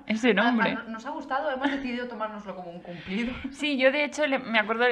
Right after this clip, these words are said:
Speaker 1: que le mandé una captura a Carla y le dije, "¿Esto es, mm,
Speaker 2: ¿Bueno o malo?
Speaker 1: <laughs> esto es bueno o malo?".
Speaker 2: <laughs> Flores
Speaker 1: Lo hago
Speaker 2: y
Speaker 1: mucho, o
Speaker 2: cuchillos.
Speaker 1: sea, le mando un comentario y le digo, "Carla, <laughs> ayúdame, ¿esto es bueno o malo?".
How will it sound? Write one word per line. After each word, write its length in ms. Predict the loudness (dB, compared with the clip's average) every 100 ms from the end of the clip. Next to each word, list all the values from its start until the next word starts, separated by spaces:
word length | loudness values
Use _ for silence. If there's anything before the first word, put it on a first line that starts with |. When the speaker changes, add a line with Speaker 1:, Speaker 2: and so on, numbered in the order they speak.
| 2
Speaker 1:
que 80 | -2
le 100 | 0
mandé 180 | 0 0
una 120 | 0
captura 380 | 0 0 4 6
a 80 | 8
Carla 280 | 6 4 0
y 60 |
le 120 | 0 -4
dije, 380 | -4 -4 -6 -8 -10
"¿Esto 300 | -10 -6 -4
es, 300 | -4 -10 -4
mm, 800 | 0 2 2 0 0 6 6 4
Speaker 2:
¿Bueno 280 | -4 -2 -4
o 40 | -4
malo? 200 | -4 -2
Speaker 1:
<laughs> 0 |
esto 140 | 0
es 80 | 0
bueno 180 | 0 0
o 40 |
malo?". 300 | 0 -2 -4
Speaker 2:
<laughs> 40 | -6
Flores 200 | 4 10
Speaker 1:
Lo 80 | 12
hago 180 | 12 10
Speaker 2:
y 40 |
Speaker 1:
mucho, 260 | 6 4 4
o 40 |
Speaker 2:
cuchillos. 100 | 6
Speaker 1:
sea, 360 | 10 10 8 0
le 160 | -2
mando 200 | -2 0
un 40 | 0
comentario 360 | 4 6 6
y 20 |
le 100 | 4
digo, 280 | 2 0 -2 -10 -12 -12 -14 6
"Carla, 480 | 10 10 8 4 8
<laughs> 20 |
ayúdame, 520 | 8 8 4 2 2
¿esto 160 | -2 -2
es 80 | 0
bueno 260 | 2 6
o 40 | 6
malo?". 300 | 6 4